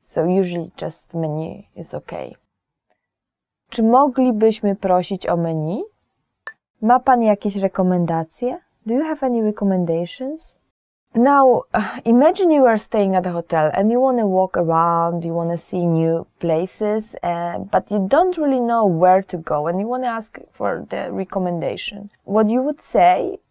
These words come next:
to a guy is,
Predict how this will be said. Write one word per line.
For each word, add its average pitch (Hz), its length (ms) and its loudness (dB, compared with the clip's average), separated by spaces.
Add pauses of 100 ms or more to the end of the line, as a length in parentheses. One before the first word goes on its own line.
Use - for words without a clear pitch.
(100)
to 185 140 -2
a 180 100 4
guy 165 480 0 (560)
is, 180 880 0